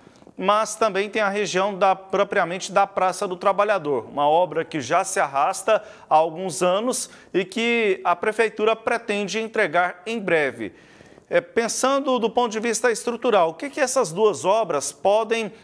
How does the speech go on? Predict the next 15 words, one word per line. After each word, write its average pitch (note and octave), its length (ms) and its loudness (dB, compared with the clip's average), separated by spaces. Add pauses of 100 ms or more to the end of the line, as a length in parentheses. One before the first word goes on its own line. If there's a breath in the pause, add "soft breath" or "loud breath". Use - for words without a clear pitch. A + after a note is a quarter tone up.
(140 loud breath)
refletir A3 880 0 (200 loud breath)
em G#3+ 180 0
benefícios A3 840 0
para F#3 800 2
a D3 100 2
comunidade F3+ 840 0
goianiense, F3 880 0
para E3+ 320 2
o E3 80 0
goianiense, F#3+ 800 0
mas C#4+ 440 0 (240 loud breath)
também G#3+ 360 0
para G#3 180 -2
quem G#3+ 240 -8
trabalha, F3+ 720 2